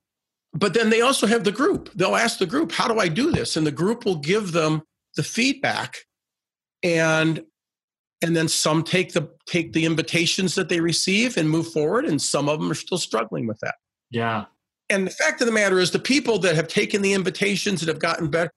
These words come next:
Speaker 1: everybody reaches a ceiling.
Speaker 2: Yeah.
Speaker 1: We all, you're gonna grow and then you hit a ceiling. And as you know from E O S, if you've talked to Mike Payton, you get to a certain point and you get stuck. And then one of three things happen. Either you stay there, or you go down,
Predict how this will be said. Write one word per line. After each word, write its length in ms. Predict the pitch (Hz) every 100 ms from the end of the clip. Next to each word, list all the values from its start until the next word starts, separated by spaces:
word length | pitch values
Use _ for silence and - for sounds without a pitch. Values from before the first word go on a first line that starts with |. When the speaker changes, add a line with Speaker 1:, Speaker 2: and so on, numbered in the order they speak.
| _ 214
Speaker 1:
everybody 440 | 240 277 254 226
reaches 360 | 202 196 160 147
a 60 |
ceiling. 440 | - 202 170 113 104 _ _ _ _ -
Speaker 2:
Yeah. 240 | 98 90 - -
Speaker 1:
We 200 | 180 -
all, 340 | 190 214 214 - -
you're 160 | 175 185
gonna 180 | 190 160
grow 340 | 175 208 220
and 80 | 214
then 80 | 185
you 80 | 151
hit 120 | 185
a 60 |
ceiling. 500 | - - 151 113 104
And 200 | 123 131
as 200 | 151 139
you 80 | 208
know 240 | 202 185 170
from 180 | 175 180
E 140 | 180
O 120 | 170
S, 280 | 139 110 -
if 120 | 127
you've 160 | 160 151
talked 240 | 185 165
to 60 | -
Mike 260 | 151 151 -
Payton, 420 | 165 120 131 127 _ _
you 120 | 156
get 180 | 139 214
to 100 | 214
a 40 | 208
certain 340 | 214 208 196
point 360 | - 196 117 - _ -
and 140 | 160
you 60 | 151
get 180 | 160 156
stuck. 360 | - - - - _ _ _ -
And 100 | 151
then 120 | 151
one 100 | 143
of 100 | 127
three 180 | 143 165
things 280 | 214 277 196
happen. 320 | 160 120 101 - _ _ _
Either 160 | 139 127
you 120 | 117
stay 380 | - - 165 180
there, 380 | 190 208 262 254 _ _ _ _ _ _ _ _
or 460 | 165 147 147 147 -
you 140 | 139 127
go 200 | 120 107
down, 800 | 117 156 165 127 123 170 220